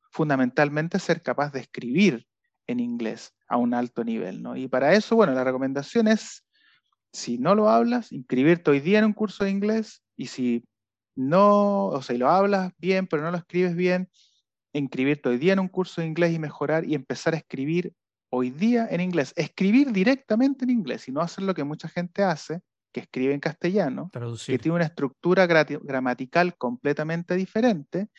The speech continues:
Speaker 1: y luego traduce, y las ideas no tienen ningún sentido. En inglés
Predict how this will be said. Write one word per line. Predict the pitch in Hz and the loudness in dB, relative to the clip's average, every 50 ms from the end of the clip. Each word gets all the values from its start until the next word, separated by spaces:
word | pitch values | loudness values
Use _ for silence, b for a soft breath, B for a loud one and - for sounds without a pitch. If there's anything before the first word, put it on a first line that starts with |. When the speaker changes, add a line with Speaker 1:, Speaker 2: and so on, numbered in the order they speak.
| b b b | b b b
Speaker 1:
y | 143 | -2
luego | 135 135 135 135 151 | 0 0 2 2 2
traduce, | 156 - 175 175 190 240 254 - - - 180 196 220 202 | 2 4 6 6 6 6 4 4 2 -2 -4 -4 -4 -6
y | 170 147 | -2 0
las | 131 123 | 2 2
ideas | 127 127 131 143 165 | 2 2 0 0 0
no | 180 170 | -2 -2
tienen | 147 131 147 165 | -2 -4 -4 -4
ningún | 170 170 165 175 180 | -6 -6 -6 -8 -8
sentido. | - - 208 214 - - 240 156 117 - - _ _ _ _ _ _ _ _ _ _ _ _ _ - | -4 -4 -4 -4 -2 -2 -2 -2 -2 -4 -8 _ _ _ _ _ _ _ _ _ _ _ _ _ -10
En | - 131 131 | -6 -4 -4
inglés | 131 139 139 170 196 214 226 - - - _ | -2 -2 0 2 2 2 2 0 -4 -20 _